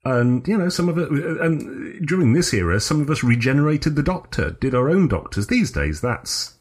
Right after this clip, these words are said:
you know, that's done a lot, I guess. Um, what's, what's actually notable is what we didn't do. There's so no shipping. Nobody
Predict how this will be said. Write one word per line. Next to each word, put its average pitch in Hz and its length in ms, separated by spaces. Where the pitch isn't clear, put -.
you 135 180
know, 80 160
that's 110 300
done 107 180
a 90 60
lot, 107 340
I 85 140
guess. - 520
Um, 127 480
what's, 208 280
what's 196 200
actually 190 280
notable 143 380
is 107 100
what 135 140
we 120 100
didn't 120 360
do. - 260
There's 147 220
so 202 380
no 180 300
shipping. 80 520
Nobody 185 760